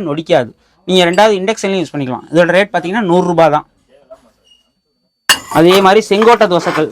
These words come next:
காது இல்லாம செங்கோட்டை தோசைக்கல் பாருங்க, ஹேண்டிலே வராது. எனக்கு ஹேண்டில் இருந்தா அழுக்கு சேரும், சுத்தம் பண்றது கஷ்டமா இருக்கும், அதனால ஹேண்டில் இல்லாம பழைய காலத்துல மாதிரி உள்ள மாதிரி மொட்டையா வேணும் அப்படின்னு கேக்குறவங்களுக்கு இது. இது ஸ்டார்டிங் சைஸ் பாத்தீங்கன்னா எட்டு இன்ச்சு, எட்டு இன்ச்சுலேருந்து பாத்தீங்கன்னா ஒன்பது இன்ச்சு, பத்து இன்ச்சு,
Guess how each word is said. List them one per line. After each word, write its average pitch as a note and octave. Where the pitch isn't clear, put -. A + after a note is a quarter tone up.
காது G#3
இல்லாம G3
செங்கோட்டை G3
தோசைக்கல் C#3+
பாருங்க, B2+
ஹேண்டிலே F#3+
வராது. D#3
எனக்கு F3
ஹேண்டில் G#3
இருந்தா F#3+
அழுக்கு G#3+
சேரும், F3
சுத்தம் A3
பண்றது F#3+
கஷ்டமா F#3
இருக்கும், E3
அதனால E3
ஹேண்டில் G#3
இல்லாம F3+
பழைய F3
காலத்துல F#3+
மாதிரி F#3
உள்ள F3
மாதிரி F#3
மொட்டையா F#3+
வேணும் E3
அப்படின்னு D#3+
கேக்குறவங்களுக்கு D#3+
இது. D#3
இது F3+
ஸ்டார்டிங் G#3+
சைஸ் F#3
பாத்தீங்கன்னா F#3+
எட்டு D#3+
இன்ச்சு, F#3
எட்டு E3+
இன்ச்சுலேருந்து G#3
பாத்தீங்கன்னா F#3
ஒன்பது F3+
இன்ச்சு, F3
பத்து F3+
இன்ச்சு, F#3+